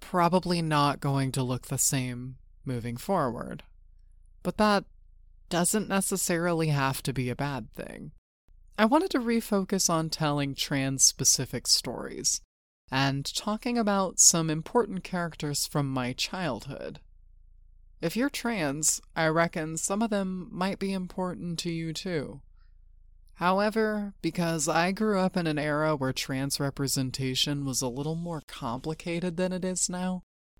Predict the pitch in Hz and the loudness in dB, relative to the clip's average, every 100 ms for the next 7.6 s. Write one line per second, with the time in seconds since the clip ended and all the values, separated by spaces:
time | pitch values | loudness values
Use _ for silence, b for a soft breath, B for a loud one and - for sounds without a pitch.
0 | - - - 196 190 196 190 185 - - | -12 2 4 4 4 2 4 4 4 4
1 | - - 165 160 170 151 147 143 - - | 0 2 4 4 2 2 2 4 4 4
2 | 143 - 147 139 135 135 131 131 - - | 2 4 4 4 2 0 0 -4 -4 -2
3 | 131 120 - 180 190 - 190 180 175 - | 0 -2 0 2 6 6 6 4 2 -4
4 | - - 147 135 135 135 127 - 202 202 | -8 -6 0 2 2 0 -2 4 6 6
5 | 190 165 151 151 147 - - - - 143 | 4 4 4 2 2 0 0 -10 -2 0
6 | 139 - 143 - 147 - 190 165 143 135 | 0 0 2 2 0 0 0 2 2 2
7 | 131 - - 135 131 135 | 0 2 2 2 0 -2